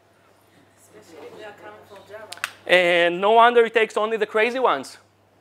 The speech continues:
Speaker 2: which we meet later at the conferences and meetups, or the unaware ones. But we still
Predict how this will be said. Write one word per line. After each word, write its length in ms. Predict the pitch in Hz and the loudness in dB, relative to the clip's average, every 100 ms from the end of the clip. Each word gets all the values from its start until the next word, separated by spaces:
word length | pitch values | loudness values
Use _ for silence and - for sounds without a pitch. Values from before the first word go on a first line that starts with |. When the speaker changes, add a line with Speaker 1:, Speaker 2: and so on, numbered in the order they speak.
| _ _ _ _ _ - | _ _ _ _ _ -8
Speaker 2:
which 180 | 165 180 | -8 -2
we 320 | 180 180 175 | -2 0 -2
meet 260 | 175 208 | -2 -2
later 440 | 185 190 196 196 190 | 0 0 0 0 0
at 140 | 175 | 0
the 440 | 180 175 170 165 160 | 0 2 2 0 0
conferences 680 | 196 214 240 202 127 - - _ _ - | -2 -2 -6 -6 -8 -10 -20 _ _ -14
and 160 | 139 | -8
meetups, 540 | 170 214 160 117 - - _ _ _ _ _ _ _ - | -6 -2 -2 -2 -8 -20 _ _ _ _ _ _ _ 0
or 220 | 185 196 | 2 4
the 80 | 190 | 4
unaware 400 | 190 190 190 175 | 2 2 2 2
ones. 400 | 131 117 110 - _ _ _ _ _ _ _ _ _ _ _ _ _ _ _ _ _ _ _ _ | 0 -6 -12 -20 _ _ _ _ _ _ _ _ _ _ _ _ _ _ _ _ _ _ _ _
But 160 | 147 156 | -6 -4
we 80 | |
still 500 | 202 - 262 262 247 | -2 2 2 0 -4